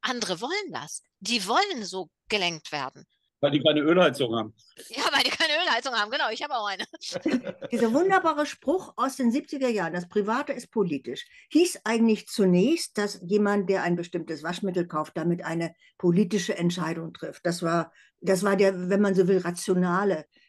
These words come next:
Speaker 3: äh, Grund dieses Satzes. Aber das ist im Grunde, hat sich umgekehrt. Also wie der Bürger sich privat verhält, ist eine Angelegenheit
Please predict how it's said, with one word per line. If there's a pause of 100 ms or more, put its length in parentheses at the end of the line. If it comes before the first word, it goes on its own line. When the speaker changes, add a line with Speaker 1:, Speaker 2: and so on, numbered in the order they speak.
(120)
Speaker 3:
äh,
Grund
dieses
Satzes.
Aber (280)
das
ist
im
Grunde,
hat
sich (100)
umgekehrt.
Also
wie
der
Bürger
sich
privat
verhält, (300)
ist (180)
eine
Angelegenheit